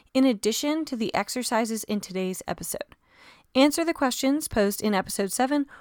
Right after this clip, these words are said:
or on the downloadable worksheet available at twenty free dot co slash episode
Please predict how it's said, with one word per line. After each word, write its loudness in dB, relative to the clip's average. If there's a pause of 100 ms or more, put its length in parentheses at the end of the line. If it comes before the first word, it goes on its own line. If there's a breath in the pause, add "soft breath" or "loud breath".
(160 loud breath)
or 10
on 8
the 0
downloadable 2
worksheet 0
available 2
at -2 (100)
twenty 0
free -2
dot 4
co 0
slash 0
episode 0